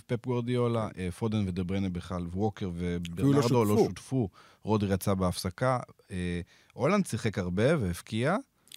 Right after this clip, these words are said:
Speaker 2: אל תשכח
Speaker 1: אה,
Speaker 2: שהוא חוז-, חזר מפציעה,
Speaker 1: כן.
Speaker 2: ולש-, לחלוץ כמוהו, הדבר הכי טוב זה להבקיע גולים. כל גול שהוא מבקיע מוסיף
Speaker 1: כנראה
Speaker 2: לו.
Speaker 1: שזה היה השיקול,
Speaker 2: ב-,
Speaker 1: כן.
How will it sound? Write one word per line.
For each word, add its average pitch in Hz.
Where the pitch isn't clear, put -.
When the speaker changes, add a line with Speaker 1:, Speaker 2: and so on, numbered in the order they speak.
Speaker 2:
אל 147
תשכח 180
Speaker 1:
אה, 175
Speaker 2:
שהוא 120
חוז-, 117
חזר 117
מפציעה, 117
Speaker 1:
כן. 87
Speaker 2:
ולש-, 104
לחלוץ 120
כמוהו, 151
הדבר 127
הכי 165
טוב 208
זה 120
להבקיע 113
גולים. 92
כל 214
גול 190
שהוא 170
מבקיע 185
מוסיף 151
Speaker 1:
כנראה 104
Speaker 2:
לו. 117
Speaker 1:
שזה 113
היה 107
השיקול, 90
Speaker 2:
ב-, 80
Speaker 1:
כן. -